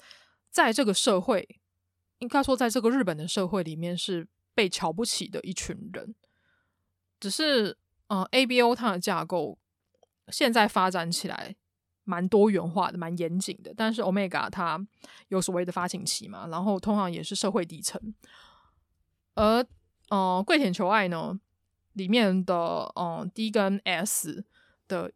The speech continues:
一个设定呢，算是我近几年来看到一个比较新的一个设定吧，或者是我接触的比较少，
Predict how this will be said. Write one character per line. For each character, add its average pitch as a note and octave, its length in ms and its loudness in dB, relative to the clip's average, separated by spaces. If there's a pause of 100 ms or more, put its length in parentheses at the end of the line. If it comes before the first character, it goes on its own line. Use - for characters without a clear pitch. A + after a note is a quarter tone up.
一 G#3+ 80 -8
个 F#3+ 100 0
设 F#3+ 320 2
定 E3 300 -8
呢， D#2 260 -12
算 D4 300 4
是 D#4+ 140 2
我 G#3+ 200 2
近 G#3+ 300 2
几 E3+ 320 -2
年 E3+ 220 -4
来 D#3+ 180 -2
看 G3+ 220 0
到 F3+ 200 2
一 D#3+ 60 -6
个 - 100 -8
比 D#3+ 100 -16
较 F#3+ 140 2
新 F#3 320 2
的 F3+ 120 0
一 - 40 -4
个 - 100 -8
设 - 280 -2
定 F#3 260 -8
吧， - 240 -10
或 D#4 140 2
者 G3+ 100 2
是 G#3 140 4
我 F3+ 200 4 (640)
接 - 160 6
触 G#3 160 6
的 E3+ 80 -2
比 - 60 -8
较 F3+ 120 0
少， - 420 -6